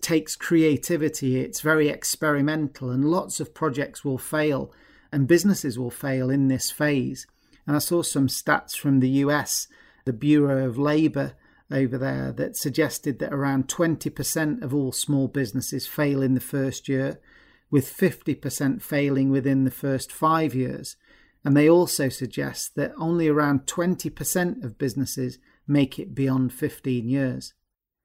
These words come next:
That's maybe the realistic position, and we might have to let go of that unicorn dream, that billion dollar valuation, because there's less than one percent chance of that happening.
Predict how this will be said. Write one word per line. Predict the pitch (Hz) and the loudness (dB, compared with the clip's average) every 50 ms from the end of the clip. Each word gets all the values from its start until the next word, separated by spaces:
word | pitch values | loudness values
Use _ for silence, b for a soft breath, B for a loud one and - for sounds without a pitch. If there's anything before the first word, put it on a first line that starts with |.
| _ _ _ _ _ _ _ | _ _ _ _ _ _ _
That's | 185 185 190 - - | -4 -4 -2 -4 -6
maybe | 190 180 175 180 165 135 139 156 | -4 0 2 2 2 4 2 2
the | 143 127 143 151 151 143 143 | 2 2 2 2 4 4 2
realistic | 135 143 156 156 151 147 147 165 160 - - - 170 - - - | 2 2 4 4 4 4 2 0 0 -2 -4 -6 -6 -8 -8 -6
position, | - 151 120 143 139 131 - - - 127 131 | -4 -2 0 0 0 -2 -2 -4 -2 0 2
and | 131 127 | 2 2
we | 135 139 | 4 4
might | 139 143 147 147 151 143 | 4 4 2 2 2 0
have | 143 170 151 - - - | 0 -2 -2 -2 -6 -6
to | - 160 151 139 135 147 | -4 -2 -2 0 -2 -2
let | 202 165 156 170 165 175 151 | 0 2 2 2 2 2 2
go | 170 165 156 160 | 2 4 4 4
of | 151 143 123 110 | 4 4 2 0
that | 139 139 - 202 | -2 -4 -4 -4
unicorn | 143 135 165 170 165 156 156 135 - - 165 156 143 143 139 135 | -4 -2 0 2 4 4 2 2 0 -2 -2 0 2 2 0 0
dream, | 127 143 151 151 143 139 131 123 123 123 | 0 2 2 2 4 2 2 0 0 -2
that | 127 131 - - - _ _ _ _ _ _ _ _ - 107 | -2 -4 -4 -8 -12 _ _ _ _ _ _ _ _ -10 4
billion | - 190 190 185 175 165 165 156 151 147 | 6 8 8 10 8 8 6 6 6 4
dollar | 135 160 156 151 147 143 135 | 4 4 4 4 4 2 2
valuation, | 117 143 143 143 139 135 131 131 135 135 135 127 - - - 127 | 0 0 0 0 0 0 0 2 2 0 0 0 -2 -6 -8 -8
because | 113 127 127 - - 127 | -10 -10 -10 -10 -12 -10
there's | - 160 139 147 | -8 -8 -4 -2
less | 160 160 156 - - | -2 -2 -2 -2 -4
than | - 151 143 139 | -2 -2 -2 -2
one | 135 147 151 151 151 139 | -2 -2 -2 -2 -2 -4
percent | - - 113 - - 143 131 131 131 - | -4 -6 -6 -6 -4 -2 -2 -2 -4 -6
chance | - - 147 135 147 143 - - | -8 -6 -6 -4 -6 -6 -8 -8
of | - 139 113 | -10 -8 -8
that | 123 135 - - - | -8 -8 -10 -10 -8
happening. | 139 143 - - 165 143 127 117 | -6 -6 -6 -6 -6 -6 -6 -6